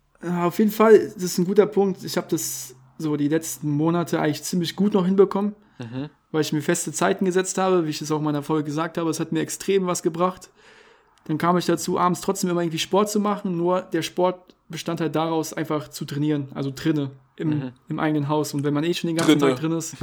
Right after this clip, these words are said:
Speaker 2: Drinne.
Speaker 1: ja, genau.
Speaker 2: <laughs>
Speaker 1: Drinne.
Speaker 2: Opfer.
Speaker 1: Dann macht es keinen Bock mehr.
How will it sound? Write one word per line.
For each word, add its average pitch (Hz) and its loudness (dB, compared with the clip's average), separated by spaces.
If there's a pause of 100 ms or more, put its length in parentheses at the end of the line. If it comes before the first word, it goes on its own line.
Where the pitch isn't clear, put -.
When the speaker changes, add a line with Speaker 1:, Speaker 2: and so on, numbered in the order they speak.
(200)
Speaker 2:
Drinne. 143 2
Speaker 1:
ja, 160 2
genau. 147 -2 (380)
Speaker 2:
<laughs> 208 0
Speaker 1:
Drinne. 175 2 (560)
Speaker 2:
Opfer. 107 -10 (840)
Speaker 1:
Dann 170 4 (120)
macht - -2
es 175 -4
keinen 170 0
Bock 190 2
mehr. 190 -2